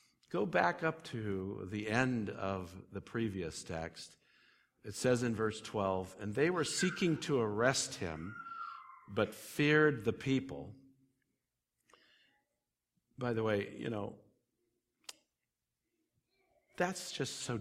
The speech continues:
typical of bad leadership. That bad leadership, I, I wanna be a leader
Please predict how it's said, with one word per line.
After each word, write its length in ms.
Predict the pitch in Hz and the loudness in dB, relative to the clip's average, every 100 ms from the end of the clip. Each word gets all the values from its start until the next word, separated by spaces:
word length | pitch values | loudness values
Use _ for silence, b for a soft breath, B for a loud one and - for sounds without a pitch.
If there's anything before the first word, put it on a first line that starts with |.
| - | -2
typical 720 | 113 104 113 - 107 107 104 | -2 -2 -6 -4 -4 -4 -6
of 200 | 95 82 - - _ _ _ _ | -8 -10 -16 -20 _ _ _ _
bad 320 | - 92 98 95 | 0 2 2 0
leadership. 680 | 90 90 87 - 87 85 - _ _ _ _ _ b b b b b | -4 -4 -4 -6 -10 -12 -18 _ _ _ _ _ b b b b b
That 400 | 101 95 87 90 - _ _ 107 | -4 -2 -2 -6 -16 _ _ -2
bad 280 | 107 110 104 | 2 4 4
leadership, 640 | 107 107 101 - 98 - | 0 0 -2 -2 -4 -2
I, 320 | - 123 156 139 - B B B B B _ _ - | 2 4 4 0 -8 B B B B B _ _ -2
I 180 | 113 | 2
wanna 280 | 139 151 170 | 2 2 0
be 200 | 165 175 | -2 0
a 100 | 180 | 0
leader 640 | 135 131 151 147 147 147 | -2 -2 -2 -2 -2 -4